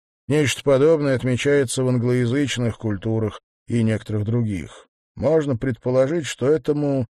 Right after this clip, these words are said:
в немалой степени содействует общее сокращение рождаемости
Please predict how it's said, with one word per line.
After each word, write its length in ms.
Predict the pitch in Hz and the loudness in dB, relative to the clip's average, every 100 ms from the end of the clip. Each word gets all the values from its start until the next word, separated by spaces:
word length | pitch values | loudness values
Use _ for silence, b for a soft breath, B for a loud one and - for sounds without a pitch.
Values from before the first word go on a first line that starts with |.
| _ _ | _ _
в 100 | 107 | -2
немалой 480 | 120 147 156 147 131 | 0 2 2 2 0
степени 560 | - - 120 143 170 165 | -2 -2 -2 -2 -2 -2
содействует 760 | - 117 101 143 - 139 120 101 | 0 0 0 -2 -2 -2 -2 0
общее 400 | 143 - 170 147 | -2 -2 -4 -2
сокращение 840 | 127 120 95 90 - 143 139 107 | -4 -2 -4 -4 -4 -2 0 0
рождаемости 920 | 90 80 - 76 76 117 143 - 185 | -2 -8 -10 -10 -8 -8 -8 -6 -6